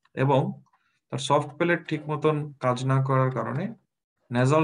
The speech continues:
regurgitation হবে mostly। আর structural ক্ষেত্রে, তার ক্ষেত্রে এটা হবে না, খাবার মুখেই থেকে যাচ্ছে, আবার গেলা চেষ্টা করতেছে, খাবার মুখেই থেকে যাচ্ছে, ঠিক আছে?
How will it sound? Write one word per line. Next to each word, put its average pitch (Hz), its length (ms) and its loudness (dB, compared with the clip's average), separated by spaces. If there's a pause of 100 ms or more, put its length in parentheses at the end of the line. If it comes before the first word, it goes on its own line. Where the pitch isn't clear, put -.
regurgitation 110 600 -4
হবে - 260 -16 (2500)
mostly। - 400 -2 (720)
আর 127 160 2
structural 160 640 2
ক্ষেত্রে, 170 480 -2
তার 131 200 2
ক্ষেত্রে 135 340 -2
এটা 131 140 0
হবে 127 220 0
না, 202 160 -4
খাবার 131 320 2
মুখেই 135 360 -2
থেকে 104 200 -6
যাচ্ছে, 101 320 -14 (540)
আবার 127 300 2
গেলা 139 220 2
চেষ্টা 143 280 -2
করতেছে, 139 360 -6
খাবার 123 300 0
মুখেই 113 320 -4
থেকে 104 220 -8
যাচ্ছে, - 300 -16 (760)
ঠিক 170 140 -2
আছে? 202 180 -4